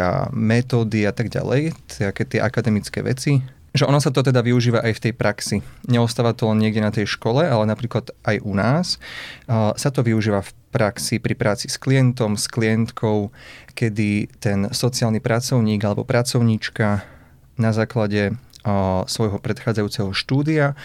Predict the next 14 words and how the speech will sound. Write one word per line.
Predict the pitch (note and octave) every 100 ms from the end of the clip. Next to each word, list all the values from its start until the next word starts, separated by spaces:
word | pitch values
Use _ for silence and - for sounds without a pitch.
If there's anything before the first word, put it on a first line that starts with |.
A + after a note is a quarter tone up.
| - - - -
vie, | G#2+ B2+ C#3+ D#3+ E3+ - - _
ako | B2 B2+ B2 A#2 A#2+ - -
efektívne, | A#2+ A#2+ B2+ - A#2 A2+ A2 G#2 G2+ G2 -
a, | G#2 G2+
pracovať | G#2+ G2+ - G2+ G2 -
s | -
klientom | A2 G2+ G2+ G2 F#2+ F2+ - - -
alebo | G2 G2+
s | -
klientkou, | G#2+ G2+ -
ako | G2 A2
viesť | G2+ -
poradenstvo, | - A2+ G#2+ G#2 G2+ - G#2 G2+ - - - - - A2
ako, | - A2 G2+